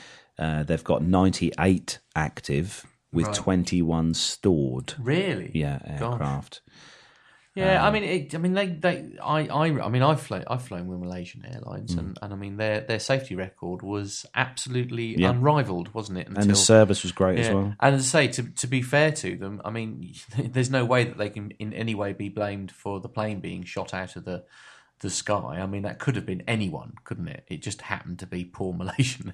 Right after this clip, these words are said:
Speaker 2: Airways when it
Speaker 1: Mm.
Speaker 2: happened. And, uh, as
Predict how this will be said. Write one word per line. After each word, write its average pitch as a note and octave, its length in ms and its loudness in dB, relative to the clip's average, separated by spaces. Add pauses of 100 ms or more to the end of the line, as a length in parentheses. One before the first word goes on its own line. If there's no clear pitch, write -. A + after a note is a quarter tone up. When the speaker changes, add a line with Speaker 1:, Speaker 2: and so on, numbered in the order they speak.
Speaker 2:
Airways F2+ 540 -6
when F#2 120 -2
it F#2 80 2
Speaker 1:
Mm. F2 100 0
Speaker 2:
happened. E2+ 340 -12 (580)
And, G2+ 360 -4
uh, G#2 300 -4
as G#2 120 -8